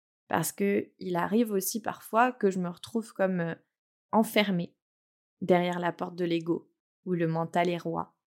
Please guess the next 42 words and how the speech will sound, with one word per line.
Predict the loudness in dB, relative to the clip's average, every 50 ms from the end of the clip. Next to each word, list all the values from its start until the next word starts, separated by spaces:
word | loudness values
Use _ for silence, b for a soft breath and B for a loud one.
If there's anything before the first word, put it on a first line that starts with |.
| _ _ _ _ _ _ _ _ _ _ _ _ _ _ _
Tu | -14 -8
sais, | -4 -2 0
cet | 2 2 0 0 2
ego | 0 2 2 2 2
qui | 0 -2 -10
te | -10 -8
fait | -10 -10
croire | -6 -2 2 2 2 2 0 -8
que | -8 -4 -2 -2 -2 -2
t'es | -2 -4 -4
pas | 0 2 2 2
assez, | 2 -2 -4 -8 -6 -4 -2 -2 -2 -4 -6 -8 -8
que | -10
tu | -10 -10 -8
devrais | -8 -8 -8 -6 -8 -6
faire | -2 -2 -2 0
mieux, | 0 0 0 -2 -2 -2 -4 -6 -10 _ _ _ _ _ _ _ _ _ _
que | 2 2
de | 4 2
toute | 0 -2 -4
façon | -2 -2 -2 0 -2 -4
t'y | -4 -2 -4
arriveras | -4 -4 -6 -6 -4 -4 -4
pas, | 0 0 0 0 0 -4 -8 -14 _ _ _ _ -8
tu | -4 -2 0
le | 0
mérites | 0 0 -2 -2 -4 -6 -6 -4
pas. | -2 -2 -2 -2 -6 -12 _ _ _ _ _ _ _ _ _ _ _ _ _ _ 0
Et | 2 2
en |
fait, | 4 4 2 2
l'ego, | 4 6 6 6 6 6 4 6 6 4 2 0 -2
il | -6 -8 -8
crée | -6 -4 -2 0
des | 4 4 4
peurs, | 2 2 4 4 6 6 6 4 2 -2 -8 _ _ _ -4
il | -2 2
installe | 2 4 2 2 4 4 4 4 4 4
des | 2 2
doutes | 0 0 -6 -6 -4 -4
en | -4 -6
toi, | -6 -8 -6 -4 -2 -2 -2 -4 -8